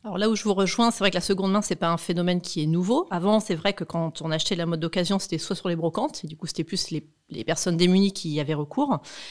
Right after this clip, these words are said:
et sinon, on allait dans les friperies pour aller chiner des belles pièces vintage.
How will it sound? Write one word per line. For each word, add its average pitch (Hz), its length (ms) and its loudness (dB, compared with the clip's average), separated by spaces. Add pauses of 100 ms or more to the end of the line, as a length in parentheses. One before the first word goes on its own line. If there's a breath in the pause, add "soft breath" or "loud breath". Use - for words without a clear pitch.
(220 loud breath)
et 202 120 2
sinon, 202 220 2
on - 20 2
allait 175 100 4
dans 165 100 0
les 160 100 0
friperies 214 380 -2
pour 185 280 0
aller 175 200 4
chiner 196 300 2
des 180 80 2
belles 165 180 0
pièces 202 300 -2
vintage. 175 520 -2